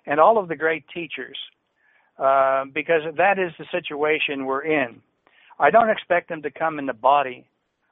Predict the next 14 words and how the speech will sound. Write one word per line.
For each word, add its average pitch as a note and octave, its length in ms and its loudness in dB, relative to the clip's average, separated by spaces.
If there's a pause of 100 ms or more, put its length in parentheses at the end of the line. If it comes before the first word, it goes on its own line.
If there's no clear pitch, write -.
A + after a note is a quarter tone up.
(100)
I D3 80 -2
expect G3 400 -4
them G3 120 -10
to D#3 60 -12
become D3+ 540 -4
by C3 300 2
vibration, B2+ 840 -4 (840)
so D#3 260 4 (100)
that C#3+ 140 -2 (640)
if G#3 220 0
you're G3 200 0
in F#3 200 -4
the D#3 80 -4
work C#3+ 380 0